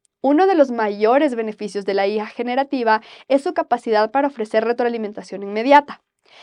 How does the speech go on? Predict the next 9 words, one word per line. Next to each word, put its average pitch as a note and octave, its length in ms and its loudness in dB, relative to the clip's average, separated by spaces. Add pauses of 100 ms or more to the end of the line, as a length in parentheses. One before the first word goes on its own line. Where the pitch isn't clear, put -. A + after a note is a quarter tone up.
(140)
Esta C4+ 320 4
retroalimentación E4 960 0
no D#4+ 100 0
solo D4+ 280 0
es C#4+ 100 -2
rápida, B3 560 2
sino A3+ 240 -8
también C4 320 -4
personalizada, G3+ 840 -2